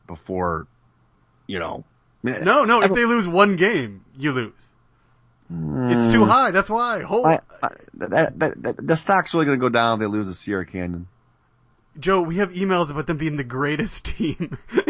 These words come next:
Speaker 2: in Illinois history.
Speaker 1: If that rebounds and they win a state title, then I, I, I, I
Speaker 2: It's still
Speaker 1: for
Speaker 2: not as
Speaker 1: sure
Speaker 2: high
Speaker 1: get
Speaker 2: as
Speaker 1: my
Speaker 2: that.
Speaker 1: money.
Speaker 2: Yeah. I don't know. I,
Speaker 1: But, yeah.
Speaker 2: I really disagree with you on that one. Hol-, I was gonna hold,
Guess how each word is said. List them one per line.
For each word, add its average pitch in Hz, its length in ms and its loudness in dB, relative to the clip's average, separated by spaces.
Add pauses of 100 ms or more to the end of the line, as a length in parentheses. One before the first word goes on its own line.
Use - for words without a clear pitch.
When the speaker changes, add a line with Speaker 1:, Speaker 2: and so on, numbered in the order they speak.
Speaker 2:
in 226 200 -2
Illinois 175 520 2
history. 160 680 -6 (260)
Speaker 1:
If 110 200 -6
that 131 240 2
rebounds 120 760 0
and 104 100 -10
they 104 100 -6
win 110 180 -6
a 101 80 -6
state 98 280 -6
title, 76 520 -6 (1120)
then 85 200 -8
I, - 220 -8
I, 90 400 -8
I, 92 200 -6
I 87 180 -4
Speaker 2:
It's 80 160 -8
still - 160 -2
Speaker 1:
for 104 60 4
Speaker 2:
not - 60 2
as - 60 4
Speaker 1:
sure 160 220 8
Speaker 2:
high 117 60 2
Speaker 1:
get 113 80 -4
Speaker 2:
as 104 60 -10
Speaker 1:
my 92 120 0
Speaker 2:
that. 92 100 -12
Speaker 1:
money. 95 140 -6 (120)
Speaker 2:
Yeah. 113 100 -20 (640)
I 117 100 -12
don't 120 100 -12
know. 143 80 -10
I, 143 80 0
Speaker 1:
But, 165 180 -10
yeah. 113 140 -4
Speaker 2:
I 160 60 2
really 156 240 0
disagree 127 320 -8
with 117 80 -6
you 117 80 -10
on 104 80 -12
that 104 180 -12
one. 101 160 -18
Hol-, 180 240 2
I 170 80 4
was 226 120 2
gonna 214 180 4
hold, 117 420 -6